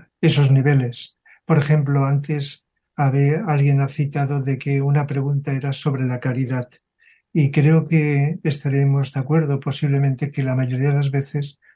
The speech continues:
la palabra caridad es, se asocia a dar limosna, a dar algo físico, dar dinero a una persona necesitada. Eh, es indudable que esto, en cierto modo, aunque se haga de un modo condicional, pues es bueno,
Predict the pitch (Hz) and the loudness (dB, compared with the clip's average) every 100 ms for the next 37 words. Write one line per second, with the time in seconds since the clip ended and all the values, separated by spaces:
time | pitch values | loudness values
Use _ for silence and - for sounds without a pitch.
0 | - 135 - 131 135 139 147 139 135 131 | 0 0 2 2 2 2 2 2 2 0
1 | 139 - _ - 135 - - _ _ _ | -2 -4 _ -4 -2 -2 -10 _ _ _
2 | - 151 - 139 147 139 131 123 127 135 | 0 0 2 0 2 2 2 0 0 2
3 | 151 - 135 143 156 - 131 139 139 139 | 2 0 -2 -2 -6 -4 0 2 2 2
4 | 147 123 - 156 - 143 147 139 131 120 | 0 -4 0 0 0 -2 0 0 -2 -2
5 | 123 139 143 143 160 _ _ _ - 135 | -2 0 0 0 -4 _ _ _ -2 2
6 | 135 139 135 - 143 135 135 117 123 127 | 2 2 0 0 0 2 0 -2 -4 -6
7 | 135 123 120 - - _ _ - _ _ | -4 -6 -8 -12 -20 _ _ -20 _ _
8 | - 135 131 127 120 135 131 127 131 127 | -2 2 2 0 0 0 2 0 0 0
9 | 123 131 127 131 127 117 - 139 131 - | 0 -2 -2 -4 -4 -8 -2 -2 -2 -12
10 | - - _ - 139 135 127 123 - 147 | -20 -20 _ 0 2 2 0 -4 -2 0
11 | 135 139 135 131 127 135 131 131 - 135 | 0 0 0 0 0 0 0 -2 -2 0
12 | 139 135 139 135 139 139 143 135 131 135 | 0 2 0 0 -2 -2 0 0 -2 -2
13 | 131 135 143 - 127 127 - _ 143 120 | -2 -2 -4 -4 -6 -6 -12 _ -2 0
14 | 127 170 139 120 | 2 4 2 0